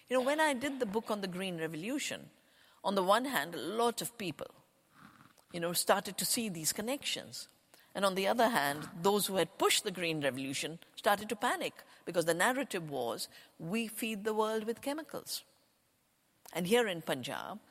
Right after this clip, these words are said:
the chemicals were ruining the land, killing the water.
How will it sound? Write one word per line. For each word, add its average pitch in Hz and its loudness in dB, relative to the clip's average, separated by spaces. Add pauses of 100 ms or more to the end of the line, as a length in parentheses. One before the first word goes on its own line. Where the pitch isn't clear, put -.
(160)
the - -6
chemicals 202 0
were 202 -2
ruining 208 -6
the 202 -2
land, 214 -2 (1300)
killing 185 -2
the 196 -2
water. 233 0